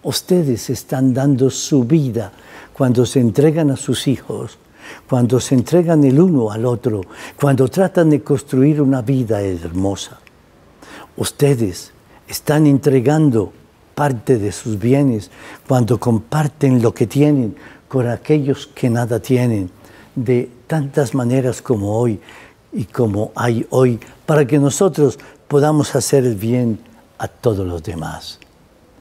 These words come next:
Hoy le suplicamos al Señor nos enseñe a ser desprendidos, nos enseñe a despojarnos de tantas cosas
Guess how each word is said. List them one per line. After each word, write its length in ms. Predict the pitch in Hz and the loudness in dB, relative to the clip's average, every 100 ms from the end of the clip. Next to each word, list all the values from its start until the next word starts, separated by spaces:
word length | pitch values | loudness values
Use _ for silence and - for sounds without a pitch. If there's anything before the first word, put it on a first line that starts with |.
| _ _ _ _ _ _ _ - | _ _ _ _ _ _ _ 0
Hoy 180 | 131 | 2
le 140 | 110 110 | 2 0
suplicamos 760 | 151 101 117 110 113 107 - | -4 -4 -4 -2 0 -2 -4
al 100 | 107 | -8
Señor 520 | - 127 110 120 117 - - - _ _ - | -4 -2 0 0 0 -6 -20 -20 _ _ -8
nos 240 | 104 - | -6 -2
enseñe 480 | 107 92 143 131 120 | 0 2 4 4 4
a 60 | 98 | 0
ser 400 | - 127 117 120 - _ _ _ _ | 2 2 2 -2 -20 _ _ _ _
desprendidos, 1040 | - 120 - - 135 123 101 82 - - _ - _ _ _ _ _ - | -2 -2 0 0 0 2 -2 -6 -16 -20 _ -20 _ _ _ _ _ -2
nos 220 | 101 - | 0 2
enseñe 580 | 110 - 151 151 117 95 - _ _ - | 2 4 4 4 2 -2 -16 _ _ -6
a 120 | 104 | -4
despojarnos 920 | 98 - 117 95 131 123 117 104 - _ - - - - | -4 -4 -2 0 2 2 0 -4 -8 _ -20 -20 -16 -6
de 100 | 175 | -4
tantas 480 | - 151 - 135 - | 0 -2 -2 -6 -2
cosas 600 | 156 139 - 87 - | -2 -2 -6 -16 -18